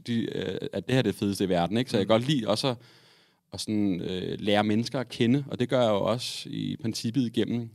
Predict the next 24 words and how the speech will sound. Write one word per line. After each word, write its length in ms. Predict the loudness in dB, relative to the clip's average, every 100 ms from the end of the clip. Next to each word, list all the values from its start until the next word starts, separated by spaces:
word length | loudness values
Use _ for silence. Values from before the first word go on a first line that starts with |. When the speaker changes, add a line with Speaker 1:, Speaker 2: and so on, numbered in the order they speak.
| 0
Speaker 1:
det 60 |
indhold, 320 | 0 2 -2 -4
jeg 140 | -2 0
modtager. 360 | 0 0 -4
Det 180 | 2 4
er 40 | 4
jo 200 | 4 4
et 180 | 2 -6 _ _ _ _ _
privat 400 | 0 2 0 -2 _ _ _ _ -2
indblik 320 | 2 2 2
i 60 |
deres 280 | 0 0 0
verden, 340 | 0 0 0 -6 _
Speaker 2:
Mm. 300 | -6 -4 -4 -4
Speaker 1:
og, 80 | -6 -6
øh, 120 | -6
hjem 220 | 0 2 4
i 60 |
deres 160 | 2 2
stuer. 360 | 0 0 0
Hvad 120 | -2 0
fanden 180 | 2
laver 220 | 4 4
de? 120 | 4